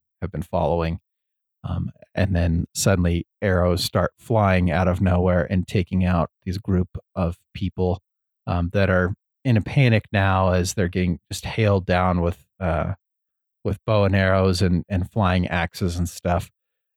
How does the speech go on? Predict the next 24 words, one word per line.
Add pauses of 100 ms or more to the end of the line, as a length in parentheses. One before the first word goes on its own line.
(100)
And, (260)
um,
the
two
that
we
saw (300)
begin
running, (400)
um, (200)
down
the
hillside (440)
and,
and (200)
scratching
themselves
up
in
bushes,
and
it's
just
running.